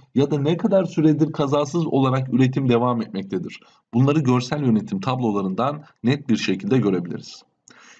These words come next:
İş giriş kısımlarında bulunan iş güvenliği görselleri işbaşı öncesinde farkındalığımızı arttıracaktır. Görsel yönetimin etkin olduğu ortamlarda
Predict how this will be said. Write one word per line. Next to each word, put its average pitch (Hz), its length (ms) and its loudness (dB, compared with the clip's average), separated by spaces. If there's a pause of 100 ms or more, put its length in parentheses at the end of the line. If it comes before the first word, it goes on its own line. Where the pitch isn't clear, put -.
(140)
İş 220 240 2
giriş 208 340 2
kısımlarında 117 640 4
bulunan 110 360 0 (100)
iş 190 220 -2
güvenliği 123 400 4
görselleri 104 720 0 (240)
işbaşı 147 560 0
öncesinde 107 760 0 (260)
farkındalığımızı 117 1200 0
arttıracaktır. 95 840 -6 (1300)
Görsel 147 420 2
yönetimin 156 600 2 (180)
etkin 127 400 0
olduğu 113 420 2
ortamlarda 101 800 -2